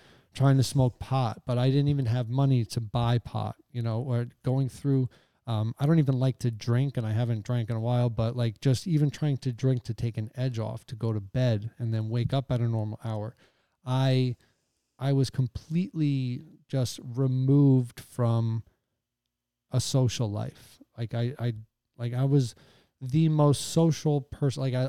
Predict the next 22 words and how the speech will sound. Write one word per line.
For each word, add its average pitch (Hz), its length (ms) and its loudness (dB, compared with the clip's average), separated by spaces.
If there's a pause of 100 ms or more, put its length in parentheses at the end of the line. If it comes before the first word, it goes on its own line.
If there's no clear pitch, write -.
(100)
I 127 60 2
just 123 280 -2
loved 127 300 0
going 123 300 -2
out. 117 200 -4
I 120 40 -2
loved 117 460 -4 (180)
getting 120 280 0
everybody 113 380 -2
together. 113 500 -2
I 110 40 0
loved 110 320 -6
barbecues. 117 580 -2
I 117 60 0
loved 110 260 -2
going 113 240 -2
out 110 180 -2
to 117 100 -6 (120)
the, - 120 -10
to - 140 -8
the 110 80 -6
bar. 131 420 -2